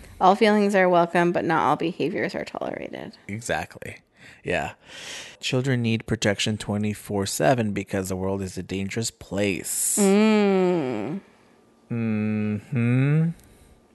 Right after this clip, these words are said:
Speaker 1: What?
Speaker 2: No, I'm j-, I'm
Speaker 1: Oh.
Speaker 2: just, uh,
Speaker 1: <laughs> I thought you were trying to call me out on
Speaker 2: No,
Speaker 1: something.
Speaker 2: no, no, no, no. Um, so, yeah, they said that children, um, chil-, children need to know how to, um, be independent and, uh, learn to be,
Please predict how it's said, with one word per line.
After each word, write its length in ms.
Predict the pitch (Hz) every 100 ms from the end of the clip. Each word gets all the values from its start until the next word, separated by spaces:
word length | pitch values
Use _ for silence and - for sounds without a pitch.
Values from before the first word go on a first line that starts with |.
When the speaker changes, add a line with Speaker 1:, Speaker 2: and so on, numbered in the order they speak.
| _ _
Speaker 1:
What? 380 | 233 370 - - - _ _ _
Speaker 2:
No, 100 | 123 110
I'm 160 | 107
j-, 80 | 107
I'm 140 | - 101
Speaker 1:
Oh. 60 |
Speaker 2:
just, 300 | 214 208 214 95
uh, 160 | 90
Speaker 1:
<laughs> 20 |
I 800 | 320 - 320 403 - 466 - 302 427
thought 240 | - 381 330
you 120 | 269
were 100 | 240
trying 220 | 294 254
to 80 | 226
call 220 | - 247
me 140 | 220 220
out 240 | 226 -
on 140 | 247
Speaker 2:
No, 160 | 127 110 107
Speaker 1:
something. 80 | 101
Speaker 2:
no, 300 | 101 98 98
no, 140 | 95
no, 220 | 92 90 87 - - - -
no. 60 |
Um, 420 | 120 120 117 117
so, 360 | 113 113 110 110
yeah, 180 | 107 98
they 120 | 98
said 240 | 107 113 110
that 120 | 101
children, 420 | - 120 120 117
um, 520 | 104 101 101 98 95 - _ _ - 113
chil-, 160 | 120
children 380 | 117 117 131 139
need 140 | 127
to 100 | 123
know 280 | 107 107 104
how 120 | 104
to, 240 | 101 98 87
um, 280 | 92 92 90
be 200 | 107 98
independent 600 | 90 - 95 101 101 95 -
and, 300 | 87 85 - - - 90
uh, 140 | 87
learn 320 | 87 87 90
to 240 | - 90 85
be, 600 | - 85 90 87 90